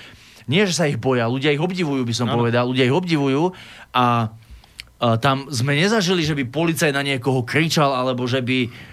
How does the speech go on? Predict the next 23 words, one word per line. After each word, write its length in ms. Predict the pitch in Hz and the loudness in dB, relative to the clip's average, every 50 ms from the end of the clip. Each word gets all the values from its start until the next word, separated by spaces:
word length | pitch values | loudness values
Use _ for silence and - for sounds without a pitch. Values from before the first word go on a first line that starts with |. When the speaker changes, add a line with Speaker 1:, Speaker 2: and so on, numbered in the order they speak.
| - - - | -20 -16 -10
Speaker 1:
niekomu 460 | 131 143 143 151 147 - 151 143 135 | -4 0 0 0 2 0 0 -2 0
sa 160 | 120 - 123 | 0 -2 -2
vyhrážal, 640 | 104 - 175 139 147 147 139 139 135 123 131 123 123 | 0 0 0 2 2 2 2 2 2 0 0 0 0
alebo 80 | 120 120 | 0 -2
čo, 140 | 113 - 123 | -4 -4 -6
proste 320 | - 131 131 120 - 151 | -4 -4 -4 -4 -2 -2
úplne 320 | 156 170 165 - 185 180 165 | -2 -2 -2 0 0 0 0
iný 300 | 160 190 214 247 233 180 | 0 0 0 0 0 -2
vzťah 320 | - - - 185 180 156 | -2 -2 0 0 2 2
majú 240 | 156 160 160 151 151 | 2 2 2 2 2
tam 240 | - 151 143 135 135 | 0 0 0 0 0
ľudia 320 | 147 151 151 143 131 117 - - - | 0 0 2 0 0 -2 -8 -16 -20
k 80 | - - | -20 -12
polícii, 480 | - - 151 165 170 165 160 156 165 151 | -2 0 2 4 4 2 0 0 -2 0
k 80 | 123 | 0
armáde 320 | 131 135 135 143 135 131 131 | 0 0 0 0 0 0 0
ako 160 | 123 117 117 | -2 -2 -4
tu. 160 | 117 160 165 165 - - - - - - _ | -2 -2 -2 -4 -4 -8 -16 -20 -20 -6 _
A 260 | 117 117 117 107 - - - - - - | 0 0 0 -2 -4 -10 -18 -20 -12 -4
čo 160 | - - 170 | 0 2 2
bolo 240 | 180 185 175 160 - | 4 2 2 0 0
pre 160 | 160 170 170 | 0 0 2
nás, 400 | 165 160 156 147 143 - - | 2 0 0 0 -2 -6 -8